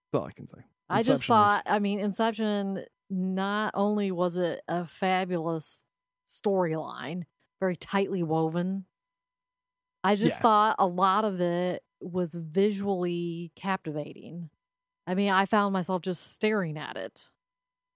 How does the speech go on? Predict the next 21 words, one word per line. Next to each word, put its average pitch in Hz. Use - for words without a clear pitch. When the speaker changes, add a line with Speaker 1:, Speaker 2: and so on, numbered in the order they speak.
Speaker 2:
because 190
it 190
was 175
stunning 165
to 160
look 175
at. -
Speaker 1:
Right. -
It's 147
very 262
good. 190
Speaker 2:
Without 226
three 208
D. 185
Speaker 1:
No, 202
there's 214
no 294
three 269
D, 240
and 214
really, 254